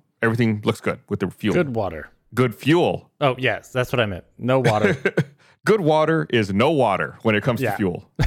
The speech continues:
Speaker 2: <laughs>
Speaker 1: So Flight seven eight zero departed from Juanda at one twenty-four A M U T C, and it began climbing to their cruising altitude of thirty-nine thousand feet.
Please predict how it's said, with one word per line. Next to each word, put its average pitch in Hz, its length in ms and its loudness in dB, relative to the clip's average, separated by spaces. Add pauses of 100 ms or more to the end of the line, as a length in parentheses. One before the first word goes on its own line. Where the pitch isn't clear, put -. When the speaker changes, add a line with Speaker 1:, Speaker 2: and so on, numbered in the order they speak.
(320)
Speaker 2:
<laughs> 202 360 4 (520)
Speaker 1:
So 131 240 0
Flight 190 320 0
seven 139 240 2
eight 120 160 -2
zero 117 260 4
departed 117 480 0
from 104 520 2
Juanda 107 460 2
at 98 240 -2
one 180 280 0
twenty-four 131 580 -2
A 104 220 2
M 101 160 0
U 98 160 -6
T 98 180 -12
C, 95 380 -6 (480)
and 110 200 2
it - 40 2
began 160 240 2
climbing 170 400 0
to - 100 -4
their 117 140 2
cruising 170 380 2
altitude 131 460 0
of 113 160 0
thirty-nine 117 480 2
thousand 90 400 -2
feet. - 240 -18